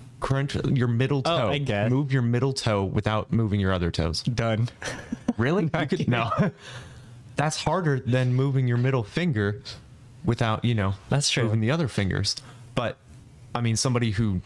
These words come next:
Speaker 1: doesn't really use their hand, their hands too much, or, you know, something may be up, they, um, they ha-, find it harder to separate those digits.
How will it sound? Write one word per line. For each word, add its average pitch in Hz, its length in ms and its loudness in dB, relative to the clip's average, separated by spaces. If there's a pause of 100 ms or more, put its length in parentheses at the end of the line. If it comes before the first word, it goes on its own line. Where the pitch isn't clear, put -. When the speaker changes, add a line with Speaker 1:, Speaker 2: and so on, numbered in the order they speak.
(180)
Speaker 1:
doesn't 104 220 0
really 98 220 2
use 104 180 2
their 95 100 2
hand, 127 360 2
their 107 220 2
hands 139 260 0
too - 140 0
much, 98 340 0
or, 95 240 2 (220)
you 95 80 2
know, 92 80 2
something 101 360 0
may 101 140 0
be 90 160 2
up, 120 160 -2 (520)
they, 104 240 0
um, 98 300 0 (460)
they 117 200 2
ha-, 117 260 0
find 117 240 0
it - 80 0
harder 107 380 0
to 92 120 -2
separate 95 480 0
those 80 200 -2
digits. - 520 -2